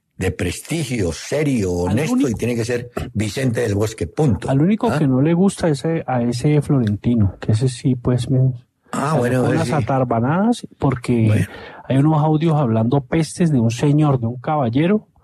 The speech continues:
Speaker 1: Mm.
Speaker 2: ¿verdad? Como del Bosque.
Speaker 1: Es que lo que
Speaker 2: Florentino
Speaker 1: yo
Speaker 2: sí
Speaker 1: te
Speaker 2: es
Speaker 1: lo he dicho, es que no, vos no
Speaker 2: tremendo,
Speaker 1: me
Speaker 2: ¿verdad?
Speaker 1: haces caso. El que tiene plata marranea, ese Florentino, como tiene plata,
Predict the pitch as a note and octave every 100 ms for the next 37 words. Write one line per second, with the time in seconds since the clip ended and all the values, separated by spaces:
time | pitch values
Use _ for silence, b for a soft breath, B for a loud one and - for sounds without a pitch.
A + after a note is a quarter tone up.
0 | B B B B B _ - A2+ G#2+ G#2+
1 | A2+ C3 C3 A#2+ G#2 F#2+ - - A2 G2+
2 | A#2 A2+ - - - _ _ _ _ -
3 | _ - C3+ B2+ C3 C#3+ A2 - A#2 B2+
4 | - A#2 A#2 A2 G2 E2+ G2 A2+ - D#3
5 | D#3 C3 A#2 C#3+ D3+ D3+ C#3 D3+ C3+ -
6 | - A2 A#2 G2+ G#2 - B B - G#2+
7 | G#2+ C3 C#3+ C3+ C3 C3+ C3+ G2 F2+ E2+
8 | A2+ B2+ A2+ C3+ C3 A2 F2+ A2+ C3+ G#2
9 | A2+ B2+ - C3 B2 C3